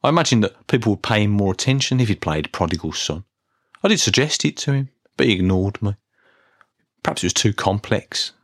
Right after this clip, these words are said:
um, for him. So yeah, it's, it's a, quite a soft mood, which is quite unusual for Iron Maiden,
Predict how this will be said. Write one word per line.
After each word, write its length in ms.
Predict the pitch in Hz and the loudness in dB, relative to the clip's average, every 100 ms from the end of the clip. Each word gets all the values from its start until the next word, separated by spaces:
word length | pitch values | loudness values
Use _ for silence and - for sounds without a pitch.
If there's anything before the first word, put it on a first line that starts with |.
| 113 104 | -12 -8
um, 400 | 101 98 98 90 _ | -6 -6 -8 -12 _
for 200 | 113 104 | -4 -4
him. 100 | 104 - _ _ _ _ _ _ _ _ _ _ _ _ - - _ | -4 -8 _ _ _ _ _ _ _ _ _ _ _ _ -12 -12 _
So 160 | - 190 | 0 2
yeah, 140 | 196 | 4
it's, 180 | 151 - | 2 2
it's 140 | 160 | 0
a, 160 | - 143 | 0 -2
quite 260 | - 175 117 | 2 2 2
a 40 | |
soft 380 | - 135 113 - | 2 0 0 0
mood, 460 | 120 127 143 143 - - | 2 2 0 -4 -6 -2
which 180 | 123 | 0
is 80 | 127 | 0
quite 240 | - 143 92 | 0 0 2
unusual 360 | 95 113 120 | 2 2 2
for 120 | 117 | 2
Iron 200 | 120 117 | 2 2
Maiden, 480 | 117 120 120 120 113 | 2 0 0 -2 -4